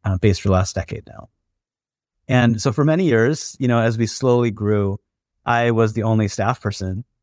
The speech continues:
for the organization. Initially, I was volunteering full time. Then slowly we fundraised a little bit and I was able to pay myself a relatively nom-, nominal salary. But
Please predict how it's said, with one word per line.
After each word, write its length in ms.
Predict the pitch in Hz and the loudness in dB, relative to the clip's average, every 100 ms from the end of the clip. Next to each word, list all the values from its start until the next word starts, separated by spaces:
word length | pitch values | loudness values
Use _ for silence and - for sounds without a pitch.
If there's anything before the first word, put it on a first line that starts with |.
| _ | _
for 100 | 107 | -2
the 100 | 98 | 0
organization. 460 | 95 92 90 - 113 | 2 0 -2 -2 -2
Initially, 280 | 131 135 | 0 2
I 80 | 117 | 4
was 180 | 107 - - | 2 -2 -4
volunteering 560 | 117 110 104 107 98 101 | 0 2 0 -2 -2 -2
full 200 | 107 101 | -4 -4
time. 300 | 113 123 - _ _ _ _ _ - | -4 -6 -10 _ _ _ _ _ -2
Then 240 | 120 120 | 2 2
slowly 360 | 104 120 120 117 | 0 2 4 4
we 260 | 113 107 | 4 2
fundraised 480 | 107 110 107 110 107 | 2 0 2 2 2
a 60 | 107 | 0
little 220 | 104 104 | 0 0
bit 240 | 107 104 | 2 0
and 100 | 101 | 0
I 40 | 104 | -2
was 120 | 101 | 0
able 240 | 101 101 98 | 0 -2 -4
to 140 | 98 | -8
pay 200 | - 104 | 0 2
myself 380 | 101 95 98 95 | 2 2 2 2
a 60 | |
relatively 500 | 101 95 - 101 98 | 4 2 0 -4 -2
nom-, 280 | 104 98 101 | -2 -2 -4
nominal 360 | 117 98 98 98 | -2 0 0 0
salary. 540 | 120 113 110 107 104 - _ _ _ _ _ | 2 4 4 2 0 -6 _ _ _ _ _
But 380 | 127 120 117 - | 2 4 2 -2